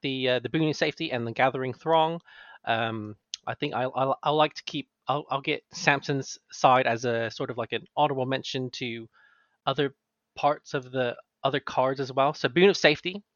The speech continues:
uh, it is a one mana instant. Put a shield counter on target creature, and a shield counter is a new mechanic for, uh,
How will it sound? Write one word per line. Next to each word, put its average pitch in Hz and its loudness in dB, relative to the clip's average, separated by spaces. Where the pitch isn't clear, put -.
uh, 135 2
it 135 -2
is 131 2
a 123 0
one 151 2
mana 151 2
instant. 147 -4
Put - 0
a - 4
shield - 0
counter 170 0
on 143 -2
target 156 -2
creature, 208 -2
and 127 4
a 127 -6
shield 208 4
counter 175 4
is 156 0
a 147 -2
new 160 6
mechanic 160 2
for, 135 2
uh, 120 0